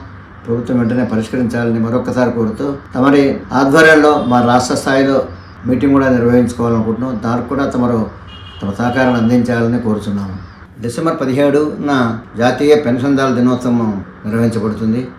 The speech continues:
అందుకు కారణం ఏమిటంటే, నకారియా వర్సెస్ Government of India కేసులో ఆనాటి Chief Justice of India వారి ధర్మాసనం పంతొమ్మిది వందల ఎనభై రెండు డిసెంబర్ పదిహేడున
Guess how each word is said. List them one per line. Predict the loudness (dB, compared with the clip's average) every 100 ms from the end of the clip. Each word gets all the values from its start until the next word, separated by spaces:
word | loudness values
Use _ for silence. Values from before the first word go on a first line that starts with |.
| -6
అందుకు | -2 -2 2
కారణం | 4 6 4 4
ఏమిటంటే, | 4 2 2 2 2 -2 -14 -10 -8
నకారియా | 2 4 6 6
వర్సెస్ | 4 0 -4
Government | 0 2 2 0
of | -2
India | 0 2 2 0 -2 -12 -4
కేసులో | -2 0 0 0 -2 -8 -12 -4
ఆనాటి | 2 4 4 4 0 -2 -10 -4
Chief | -2 0 -2
Justice | -6 -6 -6 -6
of | -2 0
India | 0 -2 -8 -16 -10
వారి | -6 -2
ధర్మాసనం | 0 2 2 2 0 0 -2 -10 -16 -4
పంతొమ్మిది | 0 2 2
వందల | 2
ఎనభై | 2 4 6 4 2 -4 -4
రెండు | 0 2 2
డిసెంబర్ | 0 0 -2 0
పదిహేడున | 0 2 2 2 -2